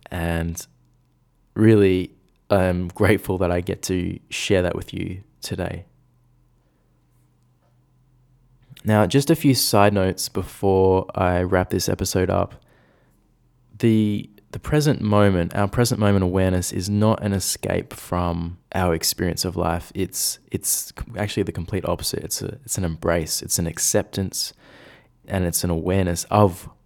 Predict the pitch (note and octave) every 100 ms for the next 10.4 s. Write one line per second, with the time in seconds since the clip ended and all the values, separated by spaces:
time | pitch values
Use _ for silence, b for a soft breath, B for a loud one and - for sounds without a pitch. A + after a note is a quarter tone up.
0 | _ _ _ _ _ - G2+ F#2 - F2
1 | - E2+ E2 E2 D#2+ E2+ E2 - - _
2 | _ _ _ _ - b b b b b
3 | _ _ _ _ _ _ _ - A2+ B2+
4 | C3 A#2 A#2 - A2 - - G#2+ F#2+ F#2
5 | G#2 G#2 F#2 F2 - G2+ G2 G2 - A2
6 | C3+ D3 A#2+ G#2+ G2 G#2 G2+ F#2+ F#2 -
7 | - F#2+ F#2+ F#2 F2+ F#2 - - _ _
8 | G#2 F#2+ F#2 F2+ - _ - G2 F#2 G#2
9 | G#2 G2+ F2+ G2 G2 - - G2 F2+ F2+
10 | A2+ G2 F2 -